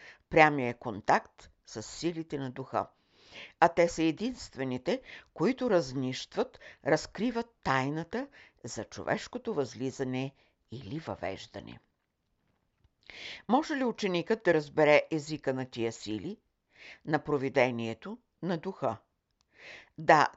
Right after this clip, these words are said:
те са същност от човешката душа, само тя е, която ги разбира. За нея няма тъмни страни, няма незнайно, защото са сили, произлезли от голямата душа.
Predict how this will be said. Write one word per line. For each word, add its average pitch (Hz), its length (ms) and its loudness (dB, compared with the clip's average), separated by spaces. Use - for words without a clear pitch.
те 156 120 4
са 131 160 -2
същност - 680 -6
от 143 160 -10
човешката 110 580 -6
душа, 147 460 -2
само 151 400 4
тя 151 360 6
е, 233 120 0
която 131 380 -4
ги 139 180 -4
разбира. 110 520 -6
За 160 200 6
нея 151 480 8
няма 151 340 4
тъмни 143 460 0
страни, 117 600 -6
няма 160 600 4
незнайно, 139 840 -2
защото 180 640 0
са 107 220 -6
сили, 165 460 -2
произлезли 123 920 -2
от 120 180 -10
голямата 139 600 0
душа. - 460 -6